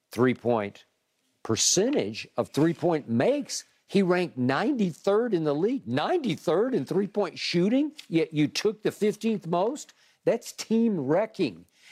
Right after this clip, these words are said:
And would you believe he took also the fifteenth most free throws in the league? And he, he ranked eighty-sixth in free throw making percentage. Eighty-sixth and ninety-third when you're fifteenth and fifteenth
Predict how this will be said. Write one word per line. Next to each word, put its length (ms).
And 280
would 160
you 80
believe 260
he 80
took 320
also 320
the 100
fifteenth 500
most 280
free 340
throws 380
in 80
the 100
league? 340
And 280
he, 340
he 160
ranked 440
eighty-sixth 840
in 120
free 320
throw 480
making 460
percentage. 1040
Eighty-sixth 760
and 180
ninety-third 640
when 160
you're 120
fifteenth 600
and 140
fifteenth 580